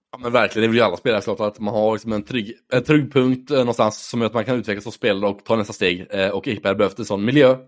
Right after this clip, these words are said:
Eh, det är, ja, som Linköping är till exempel. Eh, och sånt.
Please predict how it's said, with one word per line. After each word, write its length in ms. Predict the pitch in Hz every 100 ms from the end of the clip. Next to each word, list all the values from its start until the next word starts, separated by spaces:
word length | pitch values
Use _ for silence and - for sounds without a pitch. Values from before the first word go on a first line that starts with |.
| _ _ _ 110
Eh, 60 |
det 100 | 113
är, 220 | 110 104 107 _ 113
ja, 200 | 104 -
som 120 | -
Linköping 340 | 120 113 104 110
är 180 | 95 92
till 60 |
exempel. 280 | - 98 92 - _ 107
Eh, 100 | 104
och 120 | 117
sånt. 180 | 90